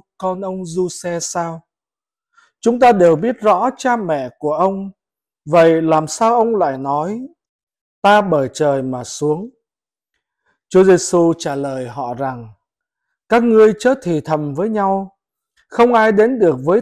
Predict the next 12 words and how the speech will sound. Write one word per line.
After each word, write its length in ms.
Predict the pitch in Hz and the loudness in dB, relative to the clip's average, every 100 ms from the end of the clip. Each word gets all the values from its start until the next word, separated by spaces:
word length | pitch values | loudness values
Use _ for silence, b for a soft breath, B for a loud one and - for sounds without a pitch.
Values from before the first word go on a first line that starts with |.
| - | 0
ta 400 | 214 208 208 202 | 0 0 -4 -10
nếu 240 | 208 180 226 | -4 -2 -2
cha 420 | - 190 185 185 190 | -4 -4 -4 -8 -10
là 240 | 156 131 | -6 -6
đấng 220 | 127 156 | -6 -8
sai 300 | 202 185 175 175 | -6 -4 -4 -2
ta 320 | 170 170 165 170 | -4 -4 -6 -14
không 280 | - 175 170 | -6 -6 0
lôi 160 | 165 156 | 0 0
kéo 260 | 156 147 190 | -4 -6 -8
kẻ 160 | 147 123 | -10 -10
ấy. 340 | 127 123 151 | -8 -10 -12